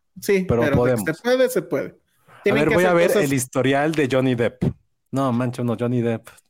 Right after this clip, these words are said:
Speaker 1: Johnny Depp, pues con quien quieras, ¿no? O sea.
Speaker 2: Mm, no, es que hay muchas ochenteras que no ubica. Ah, bueno, Winona, obviamente.
Speaker 1: Ah,
Speaker 2: Winona
Speaker 1: uy,
Speaker 2: Forever.
Speaker 1: Winona.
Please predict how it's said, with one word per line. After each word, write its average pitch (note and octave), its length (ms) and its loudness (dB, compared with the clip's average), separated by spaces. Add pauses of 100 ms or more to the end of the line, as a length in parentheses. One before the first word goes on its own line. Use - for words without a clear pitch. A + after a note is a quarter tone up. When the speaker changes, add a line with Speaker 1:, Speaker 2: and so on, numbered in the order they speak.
(380)
Speaker 1:
Johnny B3+ 240 0
Depp, G#3+ 200 -2
pues G3 120 -8
con D3 200 -2
quien C#3+ 200 -4
quieras, C4+ 460 0
¿no? C#4 120 -4 (220)
O A3 80 -6
sea. A3+ 200 -6 (300)
Speaker 2:
Mm, C3 880 0
no, B2 240 0
es C3 240 -2
que - 160 -2
hay D#3 60 2
muchas C#3+ 320 0
ochenteras B2 560 0
que A#2+ 100 -2
no A2+ 120 0
ubica. C3+ 300 0
Ah, D3 40 2
bueno, C#3+ 180 0
Winona, B2+ 500 2
obviamente. C3+ 840 0
Speaker 1:
Ah, D#3 100 -2
Speaker 2:
Winona A#2 320 2
Speaker 1:
uy, G3+ 120 2
Speaker 2:
Forever. D#3+ 540 2
Speaker 1:
Winona. F3+ 320 -4